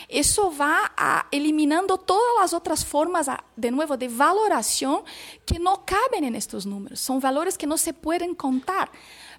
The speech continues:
Pero hoy día lo que no se, se dice, ¿no? Que no se puede contar, no se puede valorar. Pero en este proceso de valoración lo que estamos haciendo es trayendo para dentro de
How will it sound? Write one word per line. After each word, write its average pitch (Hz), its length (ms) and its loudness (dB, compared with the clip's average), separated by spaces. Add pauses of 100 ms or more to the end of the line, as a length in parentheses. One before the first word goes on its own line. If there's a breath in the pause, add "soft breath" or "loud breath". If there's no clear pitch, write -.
Pero 302 200 6
hoy 381 160 4 (100)
día 330 180 2
lo 349 140 0
que 311 120 -4
no 294 100 0
se, - 220 -4
se - 180 -4
dice, 277 260 -2
¿no? 247 140 -4
Que 262 80 -8
no 240 100 -6
se 254 140 -8
puede 302 320 -2
contar, 262 440 0
no 294 120 0
se - 160 -8
puede 254 320 -2
valorar. 220 560 -2 (440 loud breath)
Pero 269 160 4
en 269 60 0
este 427 220 -2
proceso 392 500 -2
de 320 120 -2
valoración 226 520 -6
lo 311 140 -4
que 269 80 -8
estamos 311 340 -4
haciendo 285 380 -4
es 269 200 -2
trayendo 320 720 0
para 254 220 0
dentro 277 460 0 (360 loud breath)
de 277 280 -4